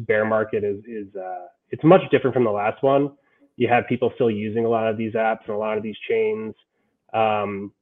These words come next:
and, uh, you know, some chains like Solana, uh, and some of the competitors that are spinning up to compete with Solana, um, are seeing a lot of user activity, uh, separate and apart from token price.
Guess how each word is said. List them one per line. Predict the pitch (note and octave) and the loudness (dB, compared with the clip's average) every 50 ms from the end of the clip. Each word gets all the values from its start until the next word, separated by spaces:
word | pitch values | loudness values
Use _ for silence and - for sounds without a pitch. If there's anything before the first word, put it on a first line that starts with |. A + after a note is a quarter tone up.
| _ _ _ _ | _ _ _ _
and, | - B2 A#2 A2 G#2+ G#2 G#2 G2+ G2 G#2 | -4 -2 0 0 0 0 -2 -2 -4 -4
uh, | G#2 G#2 G2 F#2+ F#2+ - | -2 -2 -2 -4 -4 -4
you | A#2+ | -2
know, | A2+ A2 - | -2 -2 -2
some | - A#2 | -2 -4
chains | G#2+ - A#2 A2+ A2+ | -2 0 -2 -2 0
like | A2+ A2+ G#2+ - - | -2 -4 -4 -4 -4
Solana, | A#2 G#2+ G#2+ G2+ G#2 G#2+ A2+ B2 C3 C3 - _ _ _ _ _ - - | -2 -2 -2 -2 -2 -2 -2 -4 -6 -8 -10 _ _ _ _ _ -10 -6
uh, | G#2+ G#2+ G#2 G#2 G2+ G2+ G2+ A2 | -4 -4 -2 -2 -4 -4 -6 -6
and | A2 A2 G#2+ - | -6 -6 -6 -4
some | - A#2 | -4 -2
of | A2 G#2+ G#2 | -2 -2 -2
the | A2+ | -4
competitors | - - A2 G#2 - A2 G#2+ A2+ A2+ A2+ A2+ A2+ | -2 -2 -2 -2 -2 -4 -2 0 0 0 0 0
that | A2+ A2+ G2+ | -2 -4 -4
are | G#2 - - | -4 -4 -6
spinning | - - G#2 G#2 G2+ G2+ | -4 -4 -4 -2 -2 -2
up | G#2 A2 - _ - - | -2 -4 -6 _ -14 -10
to | - G#2+ G2+ G2+ G2 - | -8 -6 -6 -6 -6 -8
compete | - G#2 - A#2 A2+ | -10 -10 -8 -6 -6
with | A#2+ A#2 - | -6 -6 -4
Solana, | - C3+ C3 B2+ C3 C3+ C#3 C#3+ C#3+ - _ _ _ _ _ _ _ _ _ - | -2 0 2 2 2 2 2 0 -2 -4 _ _ _ _ _ _ _ _ _ -2
um, | A#2+ A#2+ A2+ A2+ A2 G#2+ G#2 G2+ G2 G2 G2 - _ _ - - | 2 4 4 4 4 2 0 -2 -4 -8 -10 -14 _ _ -2 2
are | A#2+ A#2 - - - - | 2 2 2 -2 -4 -6
seeing | B2+ B2 A#2+ A#2 A#2 A#2 | -2 -2 0 0 0 0
a | A2 | 0
lot | A2 A2 A2 A2 A2 | 0 2 2 2 2
of | A2+ A2 | 2 2
user | A2+ A2+ A#2 A2+ A2 A#2 A2 | 0 0 0 0 0 0 0
activity, | G#2 G2+ - - - A#2 A2 A2+ A#2 C3 C#3 D3+ D#3+ E3 E3+ E3 _ _ _ - | 0 -2 -4 -4 -4 -4 -2 -2 0 0 0 0 0 -2 -6 -12 _ _ _ -8
uh, | A2 G#2+ G#2+ G#2 G2+ - - | -4 -2 -2 -2 -4 -2 -2
separate | C3+ A#2+ - A#2 A#2 A2+ | -2 0 2 2 2 2
and | A2 G#2+ | 2 0
apart | G2+ - - A2+ A2+ G#2+ - | -2 -4 -2 -2 -2 -2 -4
from | - G#2+ G2 | -8 -10 -8
token | - - A2 G2+ - G#2 | -6 -6 -6 -4 -4 -6
price. | F#2+ - A2 G#2+ G2+ G2 | -6 -4 -4 -4 -4 -6